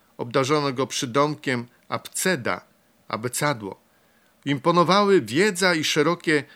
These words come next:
horyzonty młodego duchownego. O wysokiej pozycji mistrza Jana świadczyło też powołanie go na kapelana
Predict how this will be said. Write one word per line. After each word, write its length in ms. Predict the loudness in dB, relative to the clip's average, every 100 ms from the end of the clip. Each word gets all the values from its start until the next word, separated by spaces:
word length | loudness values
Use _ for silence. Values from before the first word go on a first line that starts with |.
| _
horyzonty 760 | -2 0 2 2 2 0 -2
młodego 480 | -2 0 0 0 -2
duchownego. 840 | -4 -4 -2 -4 -6 -6 -8 -12 -14 _ _ _ _ _
O 80 | -10
wysokiej 440 | -4 0 0 0
pozycji 540 | 0 -2 0 -2 -2 -2
mistrza 420 | 0 -2 -2 0
Jana 320 | 2 2 0
świadczyło 560 | -2 0 -2 -2 -2 -2
też 280 | -2 -4
powołanie 600 | -2 -2 2 2 2 0
go 160 | 0 0
na 180 | 0 -4
kapelana 760 | -6 -6 -2 0 2 2 -2